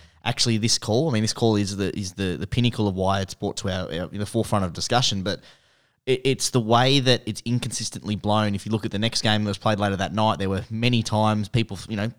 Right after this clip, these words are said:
punching their, their arm, oh, sorry, their legs, they're, they're waving out, they're giving a little bit of a spray, and nothing called. So there's the consistency, as always, which fans and, you know, players and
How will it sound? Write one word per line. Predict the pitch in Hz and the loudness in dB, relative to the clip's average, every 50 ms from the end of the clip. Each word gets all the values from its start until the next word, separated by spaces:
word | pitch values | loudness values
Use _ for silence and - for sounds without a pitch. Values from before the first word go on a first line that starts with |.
| _ | _
punching | - - 123 117 - 101 | -4 -4 -2 -2 -2 -2
their, | 98 98 95 | -2 -4 -4
their | - 95 101 95 | -4 -4 -4 -2
arm, | 95 110 135 143 143 - 113 | 0 2 2 2 2 0 0
oh, | 110 | -2
sorry, | 104 - 120 107 | -2 0 -2 -2
their | 98 98 | -2 -4
legs, | 101 127 151 160 156 160 151 131 | -2 2 2 4 2 2 0 -4
they're, | 117 101 98 | -4 -4 -4
they're | 90 104 104 104 98 | -2 -4 -4 -4 -2
waving | 104 120 131 139 147 131 135 135 | 0 0 2 2 0 0 0 0
out, | 135 135 113 - | 0 0 0 -2
they're | 120 101 | -2 -2
giving | 92 92 143 139 131 | -2 -2 -2 0 2
a | 127 | 2
little | 131 127 | 2 2
bit | 123 120 | 2 2
of | 113 | 0
a | 110 | -2
spray, | - - - 120 127 131 147 139 - - - - - - _ - | -2 0 0 2 2 2 0 -4 -8 -14 -20 -20 -20 -20 _ -8
and | - 110 | -4 -2
nothing | 110 110 104 - 95 92 | -2 -2 -2 -4 -6 -8
called. | 90 - 98 95 87 80 | -8 -6 -6 -6 -6 -8
So | - 104 | -8 -6
there's | 107 120 120 120 | -6 -6 -6 -6
the | - 131 | -8 -6
consistency, | - 147 135 131 139 131 - - 139 127 139 117 | -4 -4 -2 -2 -2 -4 -4 -4 -4 -2 2 2
as | 110 117 120 | 4 4 4
always, | 120 113 117 110 107 95 107 139 139 120 107 - - | 2 2 2 2 2 2 2 2 2 0 -2 -4 -2
which | - 113 107 - - | -2 -2 -2 -2 -2
fans | - 110 107 107 107 107 107 101 - | 0 2 4 4 4 2 2 0 -2
and, | 110 101 104 | -2 -2 0
you | 113 | 0
know, | 104 101 113 | 0 0 0
players | 110 - 110 104 110 110 110 110 107 104 | 0 2 2 2 4 4 2 2 2 2
and | 101 95 92 | 0 0 -2